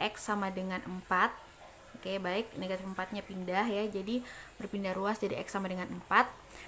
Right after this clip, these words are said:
Kemudian di sini kenapa X tidak bisa sama dengan dua? Karena dia, eh, untuk X dikurang dua ini, dia merupakan, eh, penyebut ya, sehingga penyebut itu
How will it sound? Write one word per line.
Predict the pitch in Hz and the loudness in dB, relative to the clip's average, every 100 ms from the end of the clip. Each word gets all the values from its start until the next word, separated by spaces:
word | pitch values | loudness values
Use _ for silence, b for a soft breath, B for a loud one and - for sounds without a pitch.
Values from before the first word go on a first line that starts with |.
| B | B
Kemudian | 214 214 214 214 269 | 2 4 4 8 10
di | 262 | 8
sini | 247 254 | 8 6
kenapa | 262 233 240 | 6 6 6
X | - - - 247 | 6 4 4 4
tidak | 220 | 4
bisa | 214 226 | 4 2
sama | 214 214 | 4 4
dengan | 208 202 202 | 4 0 0
dua? | 196 196 233 240 | 2 6 6 4
Karena | 185 208 220 | -2 2 2
dia, | 202 202 240 311 B B B B 208 | 2 6 8 8 B B B B 6
eh, | 208 208 202 | 10 10 8
untuk | 214 214 - | 6 4 6
X | 214 - | 2 4
dikurang | - 208 202 208 | 0 4 6 6
dua | 202 202 185 | 6 6 6
ini, | 190 180 180 220 339 - B B B B | 2 0 2 6 6 4 B B B B
dia | 202 254 294 | 4 6 8
merupakan, | 262 233 214 262 302 330 - | 8 10 12 12 12 10 6
eh, | 220 220 220 220 226 | 4 6 6 6 8
penyebut | 220 202 226 - | 8 8 4 4
ya, | 196 185 185 - | 0 0 -4 -6
sehingga | - 190 185 180 185 262 349 B B B 214 | -2 0 2 0 8 12 12 B B B 0
penyebut | 214 | 0
itu | 208 | 0